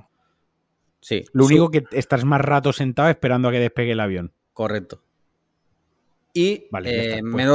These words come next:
Speaker 2: puedes
Speaker 1: rato.
Speaker 2: seguir.
Speaker 1: Esa es la teoría, ¿vale? Porque ahora te voy a explicar que me
Speaker 2: Esa es la
Speaker 1: sentí co-,
Speaker 2: teoría.
Speaker 1: me sentí como un puto gilipollas, ¿vale? Porque yo pagué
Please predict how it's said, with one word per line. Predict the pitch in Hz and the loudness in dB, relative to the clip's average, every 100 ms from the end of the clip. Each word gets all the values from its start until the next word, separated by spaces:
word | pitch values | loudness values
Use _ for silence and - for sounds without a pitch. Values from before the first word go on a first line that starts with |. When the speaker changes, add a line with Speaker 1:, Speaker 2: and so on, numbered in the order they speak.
| 139 | 6
Speaker 2:
puedes | |
Speaker 1:
rato. | 151 151 95 | 4 4 0
Speaker 2:
seguir. | 95 - - - - | -8 -12 -20 -10 0
Speaker 1:
Esa | 180 254 | 4 4
es | 240 | 6
la | 196 175 | 4 6
teoría, | 143 135 143 143 101 | 6 6 6 2 2
¿vale? | 120 190 | 0 2
Porque | 165 117 | 0 0
ahora | 147 185 | 2 2
te | |
voy | 175 | 2
a | 175 | 0
explicar | - 156 165 196 | 0 0 2 2
que | 160 | 2
me | 147 | 2
Speaker 2:
Esa | |
es | 135 | 4
la | 139 | 6
Speaker 1:
sentí | 139 | 8
co-, | 123 | 6
Speaker 2:
teoría. | 120 98 - - - | 6 0 -8 -14 -4
Speaker 1:
me | 147 | -2
sentí | 147 131 | 0 0
como | 185 190 | 2 4
un | 190 | 2
puto | 190 202 202 | 2 4 4
gilipollas, | - 147 113 107 147 98 - - _ - | 2 -2 0 4 4 2 -6 -20 _ -12
¿vale? | 131 160 - _ - _ _ | -8 -8 -10 _ -20 _ _
Porque | 127 - 110 | -4 -2 0
yo | 135 185 | 0 6
pagué | 208 196 202 208 | 4 6 4 2